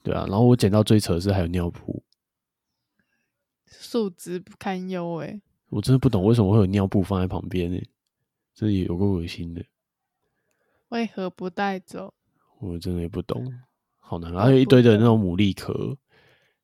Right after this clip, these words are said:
Speaker 2: 那也请你带走，
Speaker 1: 对，
Speaker 2: 那个不是
Speaker 1: 牡蛎壳也请你带走。
Speaker 2: 山上的东西。
Speaker 1: 不属于山上的东西和厨余请带走，真的，在上面告诫大家。
Speaker 2: 因为那样子，你知道垃圾一多会发生什么问题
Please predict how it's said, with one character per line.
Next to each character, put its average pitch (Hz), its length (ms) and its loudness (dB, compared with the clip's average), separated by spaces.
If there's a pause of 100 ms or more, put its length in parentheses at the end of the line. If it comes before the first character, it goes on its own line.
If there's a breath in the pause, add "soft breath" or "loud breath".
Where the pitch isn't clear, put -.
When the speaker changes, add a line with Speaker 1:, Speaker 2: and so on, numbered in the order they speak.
(960)
Speaker 2:
那 240 120 -4
也 190 240 -2
请 190 300 -10
你 190 120 -8
带 185 300 -6
走， 175 160 -6
Speaker 1:
对， 101 260 -4
Speaker 2:
那 92 140 -4
个 98 100 0
不 101 60 -2
是 104 60 0
Speaker 1:
牡 - 20 2
蛎 - 0 -
壳 92 60 0
也 92 160 0
请 - 140 -6
你 - 20 -2
带 202 160 0
走。 208 60 -6
Speaker 2:
山 92 120 -2
上 202 100 -4
的 185 160 -10
东 190 320 -10
西。 185 360 -12 (160)
Speaker 1:
不 110 120 0
属 98 160 -2
于 90 80 0
山 95 160 -2
上 98 120 0
的 95 80 0
东 95 180 0
西 95 180 -2
和 98 140 -2
厨 85 220 -6
余 - 120 -8
请 - 200 -12
带 - 240 -8
走， - 340 -12
真 - 220 -14
的， 156 280 -8
在 90 140 -2
上 92 180 -6
面 82 160 -14
告 92 160 -6
诫 - 200 -12
大 240 120 -18
家。 269 60 -6
Speaker 2:
因 302 60 0
为 320 140 4
那 311 120 -2
样 294 160 -4
子， 208 340 -6 (380 soft breath)
你 214 120 -6
知 233 80 -4
道 330 200 4
垃 294 260 0
圾 262 200 0
一 254 120 0
多 220 240 -4
会 226 140 -4
发 202 240 -4
生 202 180 -6
什 175 100 -8
么 160 140 -12
问 165 240 -8
题 - 220 -20